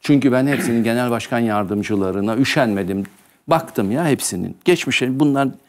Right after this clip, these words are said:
nereden gelmiş, ne olmuş, ne bitmiş. Kardeşim yok. Yok. Bu taraftakiler bunu ustaca yapıyor. Sonuçta bunlar bir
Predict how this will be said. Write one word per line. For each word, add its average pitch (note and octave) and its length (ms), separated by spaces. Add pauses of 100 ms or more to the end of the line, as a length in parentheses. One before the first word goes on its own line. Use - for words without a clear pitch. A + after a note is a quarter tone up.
(120)
nereden D3 380
gelmiş, C#3 340
ne D3+ 60
olmuş, D3+ 300
ne C#3 120
bitmiş. - 220 (320)
Kardeşim G2+ 500
yok. - 320 (640)
Yok. - 360 (440)
Bu E3+ 100
taraftakiler B2+ 1160
bunu A#2 340 (220)
ustaca A#2+ 480
yapıyor. A2 440
Sonuçta D3 540
bunlar A2+ 460
bir A#2+ 220